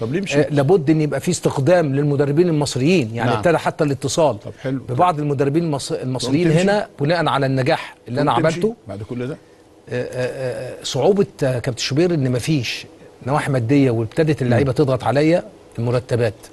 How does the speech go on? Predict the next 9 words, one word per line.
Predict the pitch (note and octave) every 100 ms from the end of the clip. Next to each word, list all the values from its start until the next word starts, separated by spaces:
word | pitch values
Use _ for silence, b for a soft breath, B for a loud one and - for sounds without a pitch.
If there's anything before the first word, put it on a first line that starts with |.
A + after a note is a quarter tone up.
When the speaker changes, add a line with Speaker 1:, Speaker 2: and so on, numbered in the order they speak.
| - -
Speaker 1:
مم. | G#2+ F#2+ D#2+ - -
Speaker 2:
المقدمات. | A2 C3 A#2+ A#2 B2 B2+ G#2 - - - -
Speaker 1:
نعم. | G#2+ G2 - - A#2
Speaker 2:
آه، | A#2
كنت | A#2 C3+ C3+
بحاول | B2 - E3
مع، | C#3+ B2 A#2+ A#2+
آه، | G2 G#2+ A2 A2 G2+
إدارة | A#2+ D#3